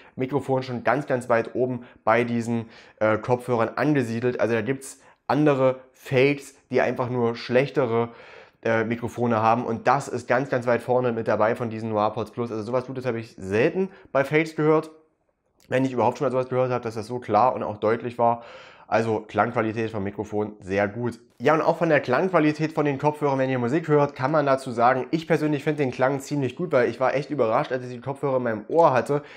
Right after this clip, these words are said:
Ich finde, erstmal kurz, ganz kurz, um euch das zu, äh,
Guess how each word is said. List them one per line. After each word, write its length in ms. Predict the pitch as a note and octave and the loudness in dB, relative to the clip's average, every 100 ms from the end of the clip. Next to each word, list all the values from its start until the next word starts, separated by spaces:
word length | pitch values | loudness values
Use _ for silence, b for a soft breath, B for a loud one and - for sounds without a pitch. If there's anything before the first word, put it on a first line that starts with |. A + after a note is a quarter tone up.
| B - | B -14
Ich 160 | G#2 | -6
finde, 220 | D3 D#3 - _ _ | -4 -4 -8 _ _
erstmal 320 | B2 B2+ A#2+ | -2 2 0
kurz, 440 | - B2 - - _ | 2 0 0 -18 _
ganz 220 | F#2+ G#2 | -6 -4
kurz, 240 | - A#2+ - | -4 -4 -4
um 140 | G#2 | -8
euch 160 | - G#2+ | -6 -8
das 180 | G2+ | -10
zu, 240 | - G#2+ - - | -8 -8 -8 -4
äh, 220 | G2+ | -2